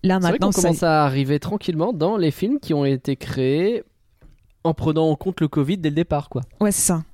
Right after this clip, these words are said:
Speaker 1: C'est,
Speaker 2: Et,
Speaker 1: c'est vrai qu'on
Speaker 2: euh,
Speaker 1: commence à arriver dans cette période, le
Speaker 2: Ouais, ouais, bah voilà, ça fait, euh, trois ans, euh, depuis le Covid, bah voilà. On
Speaker 1: Oh là
Speaker 2: commence
Speaker 1: là,
Speaker 2: à voir
Speaker 1: ça
Speaker 2: les films
Speaker 1: passe
Speaker 2: qui
Speaker 1: si
Speaker 2: sortent. <laughs>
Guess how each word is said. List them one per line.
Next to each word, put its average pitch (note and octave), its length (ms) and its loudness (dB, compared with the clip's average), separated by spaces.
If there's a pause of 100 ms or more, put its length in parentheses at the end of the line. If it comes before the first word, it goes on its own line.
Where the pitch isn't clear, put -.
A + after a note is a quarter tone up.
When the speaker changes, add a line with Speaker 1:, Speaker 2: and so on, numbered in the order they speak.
(420)
Speaker 1:
C'est, F3+ 180 4
Speaker 2:
Et, F3 60 2
Speaker 1:
c'est D#3 100 2
vrai D3+ 100 4
qu'on D3 140 2
Speaker 2:
euh, - 20 -2
Speaker 1:
commence D3 380 0
à A#2+ 100 4
arriver A2+ 240 2
dans G#3+ 80 -2
cette - 160 -2
période, G3 320 -6
le B2+ 200 -4
Speaker 2:
Ouais, G3+ 160 4
ouais, F#3 160 2
bah B3+ 180 2
voilà, F3 180 2
ça A#3 140 0
fait, E3 240 2
euh, D#3 300 4
trois F#3 340 2
ans, F#3+ 260 2
euh, E3 320 4
depuis D#3+ 240 0
le - 40 -2
Covid, D#3 340 0
bah A3+ 140 0
voilà. - 220 0 (400)
On F3 60 -2
Speaker 1:
Oh - 40 -2
là A2+ 100 0
Speaker 2:
commence D3+ 200 0
Speaker 1:
là, E3+ 60 0
Speaker 2:
à - 40 2
voir D#3 100 2
Speaker 1:
ça - 40 2
Speaker 2:
les D3+ 60 2
films - 120 -2
Speaker 1:
passe E3 60 -4
Speaker 2:
qui E3+ 80 0
Speaker 1:
si - 60 -4
Speaker 2:
sortent. - 180 -4 (400)
<laughs> A3+ 560 2